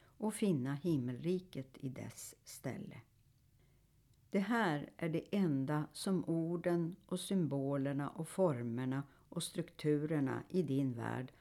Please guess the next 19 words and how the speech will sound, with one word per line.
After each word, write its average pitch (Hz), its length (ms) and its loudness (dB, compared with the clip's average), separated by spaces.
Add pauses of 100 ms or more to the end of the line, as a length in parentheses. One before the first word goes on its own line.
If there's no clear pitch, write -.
har 175 140 -2
kommit 175 560 0
för - 120 -6
att - 180 -6
lära 185 420 0
dig, 139 320 -6 (540)
uttryckt 165 640 -2
så - 160 -2
rakt 156 420 2
och 143 60 0
enkelt 165 440 -2
som 139 200 -2
möjligt. - 600 -6 (1400)
Du 170 140 4
är 160 40 4
varken 214 500 2
separat 180 960 0 (120)
eller 175 240 0
ensam 131 720 -2